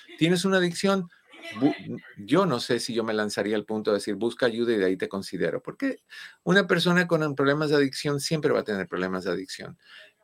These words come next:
Pero hay gente que sí se repone y hay gente que no, que siguen cayendo y cayendo. Entonces,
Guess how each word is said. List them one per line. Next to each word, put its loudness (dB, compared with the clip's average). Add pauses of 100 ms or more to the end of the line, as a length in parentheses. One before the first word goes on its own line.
(160)
Pero 8
hay 6
gente 0
que -2
sí -6
se 0
repone 0
y -2
hay 0
gente -6
que -2
no, -2
que -18
siguen -6
cayendo 0
y -8
cayendo. -8
Entonces, -2